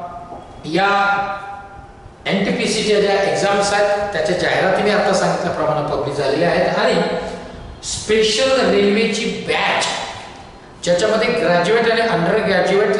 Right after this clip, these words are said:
लेव्हलचा सगळा सिलेबस आपण कव्हर करून घेणार आहोत, ती अशी सेपरेट बॅच ही सहा तारखेपासनं, म्हणजे सिक्स्थ of नोव्हेंबरपासनं सुरू होते आहे.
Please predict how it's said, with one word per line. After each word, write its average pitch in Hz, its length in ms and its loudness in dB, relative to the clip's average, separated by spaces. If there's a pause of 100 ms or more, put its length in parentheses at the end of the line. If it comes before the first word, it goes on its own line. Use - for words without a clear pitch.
लेव्हलचा 202 920 2
सगळा 220 520 0
सिलेबस 190 680 2 (640)
आपण 220 220 0
कव्हर 214 480 2
करून 175 260 0
घेणार 127 260 0
आहोत, - 320 -4 (480)
ती 214 200 -2
अशी 247 400 0
सेपरेट 233 720 0
बॅच - 280 2 (520)
ही 208 460 0
सहा - 1000 0
तारखेपासनं, - 720 -2
म्हणजे 185 540 0 (220)
सिक्स्थ - 480 -2
of 247 60 4
नोव्हेंबरपासनं 190 1000 2
सुरू 156 320 0
होते 139 200 -2
आहे. - 440 0